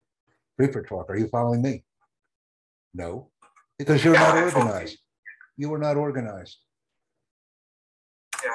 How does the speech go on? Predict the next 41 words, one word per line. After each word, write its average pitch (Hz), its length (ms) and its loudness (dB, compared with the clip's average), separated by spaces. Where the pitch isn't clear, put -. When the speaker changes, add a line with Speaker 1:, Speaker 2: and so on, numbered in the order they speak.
Speaker 2:
follow 117 200 -6
you. 110 140 -14
Speaker 1:
I'm 107 160 -6
following 127 360 0
you 117 160 -2
on 113 100 -6
Free 156 240 -6
for 151 140 -6
Talk. 147 380 -6
I'm 98 160 -10
sending 123 260 -6
you 120 100 -4
my 107 140 -8
LinkedIn 143 560 -4
link. 147 420 -6
I've 104 160 -8
sent 127 240 -6
you 123 80 -6
my 110 220 -6
five 120 240 -6
billion 117 280 -6
sales, 139 480 -4
my 113 80 -6
Refer 104 300 -10
to 135 100 -4
Life. 135 260 -4
I'm 139 140 -6
doing 113 220 -6
everything 131 360 -2
that 110 100 -4
I 127 140 0
can 120 420 -10
to - 80 -20
connect 110 380 -16
with 104 160 -14
you 101 220 -12
easily. 120 420 6
It 151 120 4
takes 135 200 4
ten 120 220 4
seconds. 104 520 0